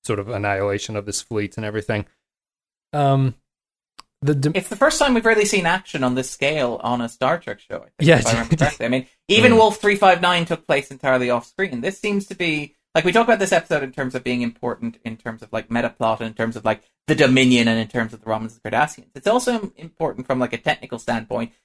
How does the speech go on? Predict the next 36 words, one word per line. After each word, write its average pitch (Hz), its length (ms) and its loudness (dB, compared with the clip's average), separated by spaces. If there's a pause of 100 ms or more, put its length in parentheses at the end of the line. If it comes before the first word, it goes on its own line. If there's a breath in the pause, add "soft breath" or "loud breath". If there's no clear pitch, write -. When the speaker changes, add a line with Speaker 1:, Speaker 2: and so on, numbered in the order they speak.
(120)
Speaker 2:
because 156 220 4
it's 151 100 -6
the 160 60 2
first 208 300 -2
time 175 260 0
that 139 180 -4
the, 135 220 0
the 127 80 -8
show 135 300 0
has 123 140 -2
done, 120 300 0
like, 113 200 -6 (200)
big, 131 420 4 (220 soft breath)
impressive, 123 800 2 (100)
epic 127 500 -2
space 127 520 2
battle 117 340 2
action 123 380 -4
sequences 113 520 -12 (220)
with, 131 100 0
like, 123 200 2
Jem'Hadar 127 600 4
ships - 380 -4 (100)
pouring 127 360 2
out 117 260 0 (240)
and, 117 120 0
like, 110 220 -2 (140)
stuff - 340 2
exploding 123 800 4
and, 110 160 -4
like, 107 120 -4
Romulan 123 400 2
ships - 280 -6
getting 123 240 0
blown 120 260 0
up. 120 220 -2